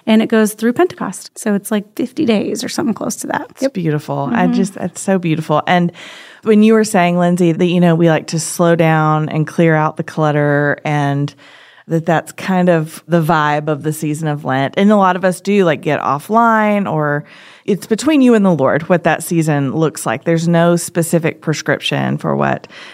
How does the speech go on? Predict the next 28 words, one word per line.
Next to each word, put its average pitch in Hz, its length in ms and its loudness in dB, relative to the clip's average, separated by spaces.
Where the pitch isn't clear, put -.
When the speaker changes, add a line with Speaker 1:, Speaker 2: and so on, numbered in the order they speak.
Speaker 2:
a - 80 -2
successful 220 580 0
Lent 165 200 0
season 143 320 -2
looks - 240 -4
like. - 180 -4
Like, 208 160 2
it - 20 2
Speaker 1:
Mm-hmm. 170 100 2
Speaker 2:
is 175 160 2
a 180 60 0
personal 208 460 -2
thing 180 260 0
or 165 80 4
maybe 165 340 0
within 165 380 4
your 165 100 4
church - 380 -6
community. 143 680 2
But 208 720 0
I'm 208 300 4
really 226 280 4
thankful 190 680 -2
for 285 160 0
that 311 260 2
because 220 300 2
I 214 120 2
think, 233 280 -2